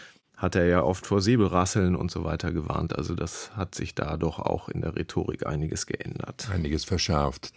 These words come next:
Speaker 2: Zum Schluss noch ein ganz kurzer Blick auf die militärische Lage. Über Kursk hatten wir ja schon gesprochen.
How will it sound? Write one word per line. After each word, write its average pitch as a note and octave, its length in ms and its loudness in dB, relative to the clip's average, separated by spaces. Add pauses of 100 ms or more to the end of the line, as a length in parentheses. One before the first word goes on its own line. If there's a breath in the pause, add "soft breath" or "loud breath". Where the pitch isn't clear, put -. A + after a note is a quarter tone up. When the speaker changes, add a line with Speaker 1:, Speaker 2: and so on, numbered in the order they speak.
Speaker 2:
Zum B2+ 160 8
Schluss F3 240 6
noch B2+ 140 6
ein A2 180 6
ganz B2 300 4
kurzer A#2 260 6
Blick G2 300 2
auf F#2 140 2
die G2+ 100 4
militärische F#2 680 4
Lage. F2 280 6
Über F2 240 4
Kursk - 480 2
hatten F#2 200 0
wir C2+ 100 2
ja C2 120 0
schon D2 200 -6
gesprochen. E2 520 0